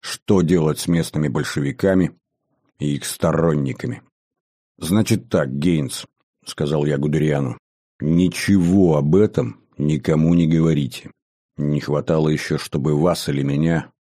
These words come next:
Г Ф П обвинила в декадентских настроениях и предательстве интересов нации.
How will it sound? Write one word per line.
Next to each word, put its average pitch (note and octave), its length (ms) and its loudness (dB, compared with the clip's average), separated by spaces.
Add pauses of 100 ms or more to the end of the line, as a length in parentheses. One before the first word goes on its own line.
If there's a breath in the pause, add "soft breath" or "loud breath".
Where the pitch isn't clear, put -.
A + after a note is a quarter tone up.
(200)
Г D2 280 0
Ф - 200 -10
П E2+ 300 -2
обвинила D#2+ 680 0
в C2+ 140 -6
декадентских E2 760 -2
настроениях D#2+ 720 -2
и D#2+ 40 -2
предательстве D#2 760 -2
интересов D2+ 540 -2
нации. - 440 -4